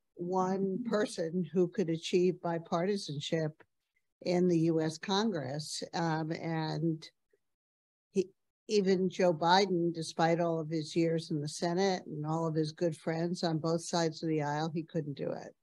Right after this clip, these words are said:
The margins are so small, you know. But I don't think,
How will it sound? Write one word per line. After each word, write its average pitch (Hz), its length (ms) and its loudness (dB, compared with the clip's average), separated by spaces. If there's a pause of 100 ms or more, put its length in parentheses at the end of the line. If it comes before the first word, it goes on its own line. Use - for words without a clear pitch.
(460)
The 175 100 2
margins 185 680 4
are 165 80 0
so 160 220 -2
small, - 640 -6 (280)
you 165 80 -2
know. 147 220 -4 (540)
But 254 160 10
I 254 140 8
don't 294 360 0
think, 240 340 6